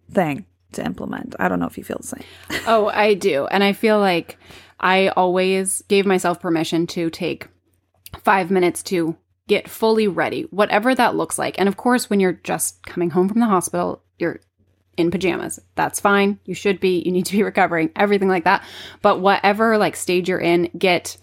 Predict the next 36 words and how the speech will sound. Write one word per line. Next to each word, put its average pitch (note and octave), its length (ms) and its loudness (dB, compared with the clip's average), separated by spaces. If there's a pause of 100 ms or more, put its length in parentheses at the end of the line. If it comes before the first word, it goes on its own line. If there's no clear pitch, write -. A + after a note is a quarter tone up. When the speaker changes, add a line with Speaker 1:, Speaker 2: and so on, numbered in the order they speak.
(180)
Speaker 2:
ready E3+ 760 -2
for D#3+ 360 -2
it. - 440 -8
I E3 140 0
always F3 300 2
felt F#3 200 0
like E3 180 -2
that D#3+ 240 2
Speaker 1:
Yeah. E3 100 -8 (120)
Speaker 2:
just F3+ 240 -4
helped - 240 -8
me F3+ 100 2
feel F3 260 -2
so E3+ 380 2
much F3+ 280 0
better. - 440 -4
For F#3+ 140 0
me, F3 340 4
it E3+ 60 -2
was F3 300 -6
to F3 100 -6
put F#3 160 -4
on D#3+ 260 0 (160)
a F3+ 80 -4
little F3 360 -2
bit G#3 280 2 (320)
of A#3+ 160 2
makeup F3 420 0 (300)
or F#3+ 180 2
to F3 600 0 (160)
put G3+ 180 -2
on F3+ 380 2 (400)
clothes F#3+ 440 0
that F#3+ 120 0
I F3 360 0
liked F#3 520 -2